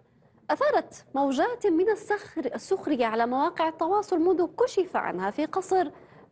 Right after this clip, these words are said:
باكنغهام قبل نحو أسبوعين، وتعرض الآن في معرض فيليب مولد في لندن حتى الرابع عشر من يونيو المقبل.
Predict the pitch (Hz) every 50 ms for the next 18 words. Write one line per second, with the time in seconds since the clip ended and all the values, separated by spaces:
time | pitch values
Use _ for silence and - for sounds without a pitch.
0 | _ - 370 427 440 - 403 359 330 285 277 269 247 240 247 247 254 262 - -
1 | - 508 523 392 381 392 330 339 330 - - - 294 294 262 - - - - 339
2 | - - - - 226 226 - 160 190 220 311 466 494 453 403 339 294 294 302 277
3 | 247 202 196 190 190 185 - 220 214 220 262 392 523 508 - - _ _ _ _
4 | _ _ - - 269 262 254 220 202 202 208 214 269 285 262 247 233 220 214 -
5 | - 247 233 208 208 190 185 208 285 339 330 - - 285 220 196 196 208 214 277
6 | - - 440 - - 381 359 302 240 220 190 123 156 208 - - 226 214 214 220
7 | - - - - - - - - 226 226 220 214 214 214 208 208 208 202 202 196
8 | 196 196 190 190 - - - - - - 262 262 214 175 170 - - - 160 -
9 | -